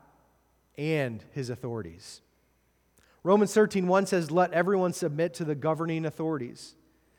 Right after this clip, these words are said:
since there is no authority except from God, and the authorities that exist are instituted by God." Church, we should obey the law.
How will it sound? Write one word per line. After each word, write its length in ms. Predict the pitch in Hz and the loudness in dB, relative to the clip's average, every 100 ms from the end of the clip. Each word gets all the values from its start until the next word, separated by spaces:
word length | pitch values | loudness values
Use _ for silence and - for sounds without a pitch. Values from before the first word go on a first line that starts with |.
| _ _ | _ _
since 200 | - 180 | -4 4
there 160 | 208 196 | 6 6
is 120 | 160 | 4
no 160 | 190 | 4
authority 360 | 196 196 185 180 | 4 4 4 4
except 320 | 175 - 165 | 2 2 2
from 180 | 175 160 | 2 0
God, 340 | 170 175 143 | 6 8 6
and 240 | 170 165 170 | 4 0 0
the 60 | |
authorities 460 | 160 190 185 180 165 | 0 2 2 4 2
that 120 | 160 | 0
exist 380 | 151 135 165 - | 0 -2 -4 -4
are 280 | 151 139 135 - - - | -2 0 -2 -10 -18 -6
instituted 680 | 185 - 156 - 131 139 127 - - | -4 -4 -8 -6 -2 -4 -4 -16 0
by 200 | 151 151 | 4 6
God." 260 | 190 175 - - - - | 6 6 4 -8 -20 0
Church, 340 | 233 240 - - - | 4 4 0 -16 -8
we 180 | 170 214 | 0 2
should 280 | - 233 226 | 4 4 6
obey 340 | 202 175 185 | 4 6 4
the 100 | 180 | 4
law. 320 | 175 180 160 | 4 2 0